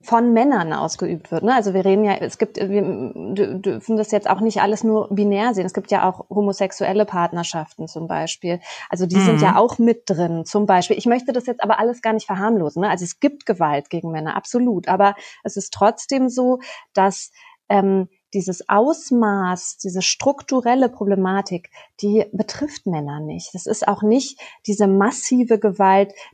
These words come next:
Speaker 1: die zu Femiziden führt. Also wir sprechen ja hier von Gewalt, die dazu führt, dass alle zwei bis drei Tage Frauen sterben an der Gewalt, das, das von, von, von Männern. Und das,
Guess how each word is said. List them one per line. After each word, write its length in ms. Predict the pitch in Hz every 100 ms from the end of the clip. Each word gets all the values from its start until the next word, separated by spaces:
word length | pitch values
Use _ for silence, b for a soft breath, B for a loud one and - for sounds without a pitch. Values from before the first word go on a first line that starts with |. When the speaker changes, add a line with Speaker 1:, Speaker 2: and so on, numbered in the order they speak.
| -
Speaker 1:
die 100 | 202
zu 300 | - 202 190 b b
Femiziden 840 | - 226 202 185 - - 262 302 240
führt. 400 | - - 160 -
Also 220 | - 185
wir 80 | 202
sprechen 420 | - 220 220 233
ja 100 | 214
hier 360 | 190 226 233 233 B B
von 360 | _ 208 196 190 - -
Gewalt, 580 | 196 185 180 196 254 254 b b _
die 120 | 214
dazu 280 | 220 226 -
führt, 420 | 185 - 240 269
dass 240 | 208 185 - _ -
alle 260 | 208 254
zwei 340 | 254 - 202 214
bis 220 | 226 -
drei 240 | 208 196
Tage 480 | 196 - 208 214 220
Frauen 460 | 208 - 202 196 185
sterben 840 | - - 214 269 285 170 147 165 -
an 360 | 196 180 175 -
der 120 | - 175
Gewalt, 460 | 175 175 160 156 180 -
das, 240 | 202 -
das 240 | 185 - - - -
von, 260 | 196 170
von, 440 | 160 175 170 160 -
von 200 | 180 175
Männern. 360 | 170 160 156 -
Und 160 | 175
das, 260 | 185 -